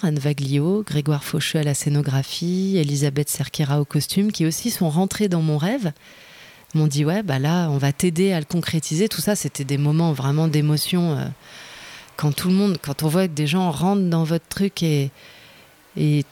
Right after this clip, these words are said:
et travaillent, réfléchissent pour le, le concrétiser, c'est, c'était très, très fort. Parce que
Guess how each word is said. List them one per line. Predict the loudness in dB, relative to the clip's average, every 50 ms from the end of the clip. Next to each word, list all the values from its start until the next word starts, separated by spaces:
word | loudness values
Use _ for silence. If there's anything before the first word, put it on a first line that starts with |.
| -12 -14 -12 -4 -4
et | -4
travaillent, | -2 0 0 0 2 2 2 2 2 0
réfléchissent | 0 -2 -4 -2 -2 -2 -2 -2 -2 -2 -2 -2 -2
pour | -6 -4 -4 0 2 2
le, | 2 2 2 0 0 0 -2 -2 -2 -2
le | -2 -2 -2 -2
concrétiser, | 0 -2 -2 0 0 -2 -2 0 -2 -2 0 2 2 2
c'est, | 0 -2 -6
c'était | -6 -6 -8 -6 -4 -4 -4
très, | 0 -2 -2 -2
très | 0 -2 -4
fort. | -2 0 -2 -2 -2 -4
Parce | -6 -6 -4
que | -2 0 -2 -2